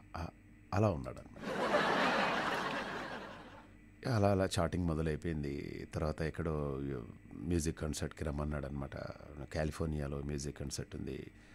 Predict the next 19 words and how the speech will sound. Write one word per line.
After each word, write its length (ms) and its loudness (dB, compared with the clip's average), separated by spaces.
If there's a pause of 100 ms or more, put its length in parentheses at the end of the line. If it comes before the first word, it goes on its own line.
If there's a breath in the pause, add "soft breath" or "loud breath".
(400 loud breath)
"So 100 4
you 140 6
are 160 4
the 120 0 (120)
special 360 2
guest 300 0
for 100 0
that 300 -2
program, 400 2
uh, 640 -4 (1000 loud breath)
Priya, 280 6 (1080)
you 140 2
need 180 2
to 40 -6 (140)
come 180 4 (280)
and 180 -4
I 240 -2
just 200 2
wanted 240 2